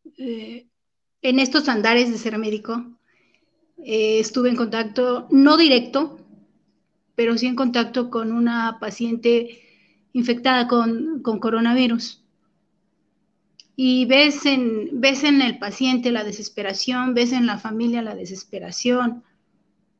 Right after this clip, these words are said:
Y quizá eso es, más bien eso es lo más doloroso. Eso es lo más doloroso, ver pacientes que no se pueden ir a casa a descansar y están infectados de coronavirus, pero ellos tienen que seguir trabajando para llevar a su casa, eh, dinero,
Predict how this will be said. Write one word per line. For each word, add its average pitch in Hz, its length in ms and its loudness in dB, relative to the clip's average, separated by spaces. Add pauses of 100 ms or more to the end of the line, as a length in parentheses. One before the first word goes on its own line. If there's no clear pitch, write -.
(140)
Y 240 400 -4 (240)
quizá 269 260 0
eso 294 140 2
es, 294 140 0
más 277 200 2
bien 285 200 4
eso 302 160 2
es 294 60 2
lo 277 100 2
más 262 200 2
doloroso. 247 520 -2 (540)
Eso 254 180 -2
es 262 60 2
lo 254 120 0
más 240 220 2
doloroso, 233 720 -2 (500)
ver 240 180 -2
pacientes 254 680 0
que 220 180 -6
no 233 100 2
se 247 140 0
pueden 254 240 0
ir 247 100 0
a 247 140 0
casa 247 340 0
a 226 40 2
descansar 214 680 -2
y 247 100 -4
están 220 240 -6
infectados 247 760 -2
de 208 80 -10
coronavirus, 240 680 -4 (520)
pero 254 140 0
ellos 285 160 0
tienen 285 200 2
que 277 100 -2
seguir 247 260 -2
trabajando 254 720 0
para 214 160 -8
llevar 220 320 -6
a 240 80 -4
su 240 160 -12
casa, 220 500 -12 (640)
eh, 226 240 -2
dinero, 240 640 4